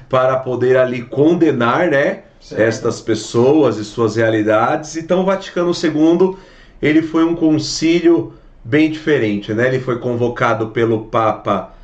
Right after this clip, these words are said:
Speaker 1: João vinte e três, um homem dócil ao Espírito Santo, um homem que soube ler os sinais dos tempos,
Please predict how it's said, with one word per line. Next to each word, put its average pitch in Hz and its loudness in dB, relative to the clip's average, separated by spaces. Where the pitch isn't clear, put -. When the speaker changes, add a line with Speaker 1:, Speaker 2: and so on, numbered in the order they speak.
Speaker 1:
João 117 0
vinte 117 -4
e - -20
três, 147 0
um 127 -2
homem 120 2
dócil 160 0
ao 117 2
Espírito 113 -4
Santo, 135 -2
um 127 -4
homem 131 2
que 131 -6
soube 127 0
ler 139 2
os - -6
sinais 120 -2
dos 107 -10
tempos, 120 -4